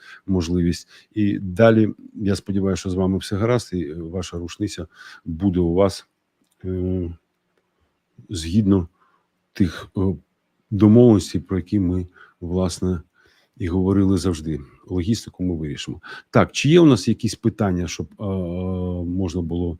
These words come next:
на щось відповісти? Чи сьогодні у нас буде мегалаконічний етер?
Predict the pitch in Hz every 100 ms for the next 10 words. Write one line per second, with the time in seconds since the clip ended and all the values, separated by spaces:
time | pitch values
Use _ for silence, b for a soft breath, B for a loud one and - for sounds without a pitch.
0 | b b b b - 95 87 - 85 -
1 | - 87 82 - - 69 - - - 92
2 | 87 87 87 78 90 87 - B B B
3 | 92 104 92 95 90 101 95 87 - 92
4 | - 73 67